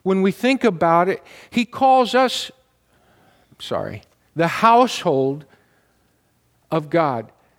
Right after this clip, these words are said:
And we belong to that household, the church. In verses nineteen, twenty through twenty-two, he says, "God's people and members of God's household."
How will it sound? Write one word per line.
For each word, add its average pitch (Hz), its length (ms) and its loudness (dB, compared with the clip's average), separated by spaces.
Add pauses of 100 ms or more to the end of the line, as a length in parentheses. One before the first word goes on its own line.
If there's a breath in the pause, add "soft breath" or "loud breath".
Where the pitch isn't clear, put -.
And 196 200 -2
we 262 140 4
belong 240 640 2
to 190 140 -8
that 196 220 2
household, 165 640 -2
the 151 100 -2
church. 165 560 -4 (560 loud breath)
In 185 220 -2
verses 214 360 -2
nineteen, 208 420 0
twenty 202 340 -2
through 185 300 -6
twenty-two, 208 500 -2
he 185 80 2
says, 165 240 -2
"God's 208 400 -2 (100)
people 175 640 -2 (220 soft breath)
and 202 360 2
members 220 560 4
of 175 280 -6
God's 196 400 0 (160)
household." 165 720 -4